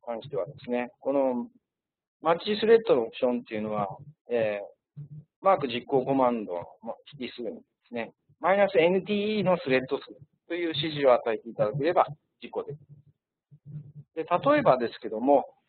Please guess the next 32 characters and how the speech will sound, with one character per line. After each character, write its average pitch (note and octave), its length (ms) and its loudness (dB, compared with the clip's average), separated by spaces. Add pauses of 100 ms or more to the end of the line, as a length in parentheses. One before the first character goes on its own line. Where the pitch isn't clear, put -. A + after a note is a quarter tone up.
(280)
え D#3+ 320 8
ー、 D3 40 -4
マ C4+ 160 8
ー C#4 60 -2
ク - 60 -16
パ C4 140 6
ラ B3 80 6
レ A3+ 100 2
ル F#3+ 100 -4
と D#3+ 80 -4
い D3+ 80 2
う D3 80 2
ラ D3 140 8
イ D3+ 100 -2
セ E3 60 -8
ン D#3 220 -4
ス D3+ 60 -10
を D3+ 400 6 (680)
持 A#3 120 6
っ B3 60 -10
て G#3 100 6
ら D#3 100 6
っ - 40 0
し - 120 2
ゃ G3+ 60 10
る D3 120 4
状 A#2+ 240 0
態 A2+ 260 2
に A2 120 -4
お G#2 100 -2
い G2+ 60 -10
て、 C3 360 2